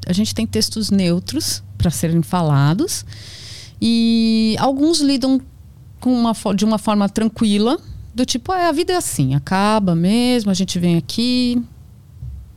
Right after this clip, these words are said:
faz parte." E outros ficam muito chateados porque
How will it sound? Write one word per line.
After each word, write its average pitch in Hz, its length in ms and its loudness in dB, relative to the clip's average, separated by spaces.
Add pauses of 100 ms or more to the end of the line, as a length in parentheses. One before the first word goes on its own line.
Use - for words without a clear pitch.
(140)
faz 254 200 0
parte." - 340 -6 (640)
E 311 100 2
outros 160 200 0
ficam 370 380 -4
muito 233 500 4
chateados 190 600 -2
porque 311 520 -2